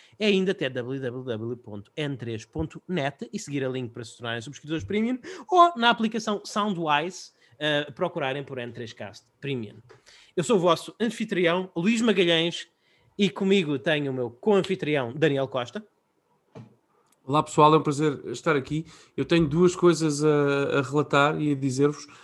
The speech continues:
Speaker 2: A primeira, eh, é que esta foi a semana, eh, em que eu trabalhei mais nos últimos meses.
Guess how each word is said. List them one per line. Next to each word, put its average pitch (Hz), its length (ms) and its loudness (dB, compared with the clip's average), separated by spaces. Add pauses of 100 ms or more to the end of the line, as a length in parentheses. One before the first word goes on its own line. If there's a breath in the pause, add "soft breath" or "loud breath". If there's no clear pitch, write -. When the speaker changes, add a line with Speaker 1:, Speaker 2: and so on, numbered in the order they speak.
(140)
Speaker 2:
A 147 80 2
primeira, 160 580 6 (320 soft breath)
eh, 147 400 2
é 156 40 6
que 165 340 2 (160)
esta 175 320 2
foi 175 220 6
a - 20 4
semana, 156 640 2 (220)
eh, - 680 -6 (120)
em 151 100 0
que 180 140 4
eu 147 80 6
trabalhei 160 360 4
mais 151 240 4
nos 143 120 -4
últimos 151 320 -2
meses. 139 260 0